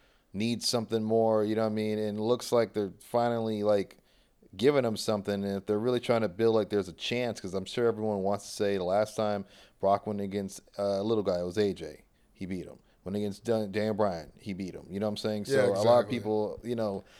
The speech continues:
Speaker 1: I think there's an opportunity here to surprise a lot of people.
Speaker 2: Yeah.
Speaker 1: And I think it needs to be done without the help
Speaker 2: Untainted,
Speaker 1: of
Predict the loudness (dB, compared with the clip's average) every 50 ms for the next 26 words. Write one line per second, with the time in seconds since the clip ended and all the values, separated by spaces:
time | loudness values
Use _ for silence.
0 | -8 0 0 0 2 2 -2 2 2 6 8 8 8 8 6 2 -4 -4 -4 -2
1 | -2 -4 -2 0 2 2 2 2 0 -2 -2 -4 -8 -6 -2 2 4 4 4 4
2 | 0 0 0 2 2 2 2 0 -2 -4 -4 -2 -2 -2 -4 -4 -6 -12 -18 _
3 | -6 0 0 0 0 0 -4 0 2 2 4 4 2 0 -2 -4 -4 2 2 2
4 | 2 4 0 0 0 0 -2 -2 -2 -2 -2 -4 -2 2 2 2 2 2 0 2
5 | 4 4 4 4 2 0 0 2 2 2 4 2 2 2